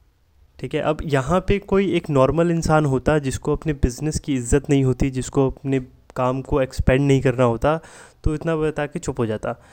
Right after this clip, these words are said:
But उस भाई ने मुझे बोला कि, "सर, ये बना दूँ?" अब मुझे लगा, यार, ये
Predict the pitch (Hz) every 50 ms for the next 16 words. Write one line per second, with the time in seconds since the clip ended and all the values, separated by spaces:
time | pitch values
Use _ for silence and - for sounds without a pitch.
0 | - - - _ - 135 151 175 175 - - - 165 151 143 - 131 127 131 139
1 | 143 143 139 135 127 135 120 113 117 113 127 147 139 - - 135 135 143 135 135
2 | 135 131 127 123 123 131 139 160 139 - - - - - _ _ - _ _ _
3 | _ _ _ _ _ _ _ _ _ _ _ _ _ _ _ _ _ _ _ _
4 | _ _ _ _ _ _ - - 131 120 120 123 131 120 117 117 110 - 147 151
5 | 151 147 143 160 165 151 135 117 113 127 151 160 151 123 131 131 139 160 180 196
6 | 196 190 -